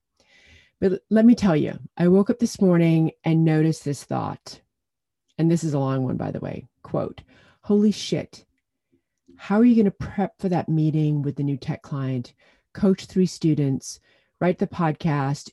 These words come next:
do your social media work, meet with a new team member, and attend a webinar for my mastermind group?" That was my brain this morning.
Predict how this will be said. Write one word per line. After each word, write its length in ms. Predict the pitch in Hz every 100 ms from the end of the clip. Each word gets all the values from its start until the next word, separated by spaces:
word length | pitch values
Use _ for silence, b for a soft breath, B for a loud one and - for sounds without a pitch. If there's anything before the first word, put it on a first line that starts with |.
| 147
do 120 | 180
your 160 | 190 190
social 340 | - 180 180
media 320 | 165 156 151
work, 420 | 143 143 139 -
meet 200 | 165 180
with 120 | 165 190
a 40 |
new 160 | 185 165
team 260 | - 170
member, 360 | 151 139 139 139
and 180 | 139 147
attend 320 | - 160 156
a 20 |
webinar 560 | 147 143 143 135 131 -
for 180 | 151
my 140 | 139 135
mastermind 560 | 131 139 - 101 95
group?" 340 | - - - - _ _ _ _ _ _ _ -
That 320 | 135 143 -
was 180 | 180 180
my 140 | 196
brain 360 | 180 175 156 131
this 260 | 104 -
morning. 440 | - 98 90 -